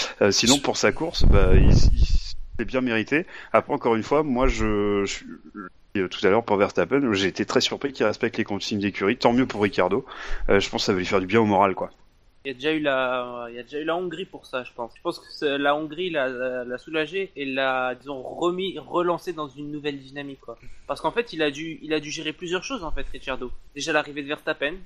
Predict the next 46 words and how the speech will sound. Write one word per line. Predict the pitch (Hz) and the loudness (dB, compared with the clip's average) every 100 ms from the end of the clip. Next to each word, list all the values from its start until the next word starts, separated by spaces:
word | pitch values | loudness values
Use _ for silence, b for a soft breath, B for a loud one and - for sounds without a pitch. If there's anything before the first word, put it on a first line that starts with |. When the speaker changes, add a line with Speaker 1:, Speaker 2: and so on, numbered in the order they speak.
| - | -8
Speaker 2:
la | 143 | -4
victoire | 143 147 - 156 185 - | -4 -6 -2 0 0 -2
avec | 131 131 | -10 -8
la, | 131 123 127 | -4 -2 0
la | 127 | -2
fameuse | 123 135 131 | -4 -8 -10
stratégie, | - 127 131 120 143 | -10 -10 -10 -8 -10
l'histoire | 131 - 131 | -10 -12 -6
de | |
la | 123 123 | -4 -4
stratégie, | - - 131 123 131 | -10 -8 -8 -6 -4
euh, | 123 | -4
partiellement, | - 127 - 143 | -6 -8 -6 -8
plus | 147 240 - | -4 -6 -4
la | 147 | -8
crevaison, | - 143 135 156 208 | -6 -6 -6 -8 -14
ne | 143 | -12
l'oublions | 131 123 123 | -12 -8 -10
pas. | 120 185 - _ | -6 -8 -8 _
Ensuite | 175 - 226 180 | -2 -2 -8 -6
Monaco, | 165 156 139 214 240 _ - | -4 -4 -4 -6 -6 _ -12
puis | |
voilà, | 147 175 156 | -4 -2 -2
tout | - | -6
ça, | 190 | -8
ça, | 185 147 135 | -6 -4 -4
ça, | 127 139 135 - | -4 -2 -2 -2
ça | 147 | -14
fait | 156 | -12
quand | 151 | -6
même | 156 156 | -6 -4
beaucoup | 175 - | -8 -10
pour | 190 156 147 | -14 -4 -4
un | |
pilote | - 147 185 | -4 -4 -4
et | 147 | -4
il | 123 | -8
a | 120 | -8
quand | 135 | -8
même | 135 131 | -10 -12
dû | 123 143 139 127 | -12 -10 -8 -10
essayer | - 135 | -12 -14
de | |
se, | - 127 123 113 113 | -8 -6 -6 -10 -6
voilà, | 143 123 | -6 -6
quoi. | - | -10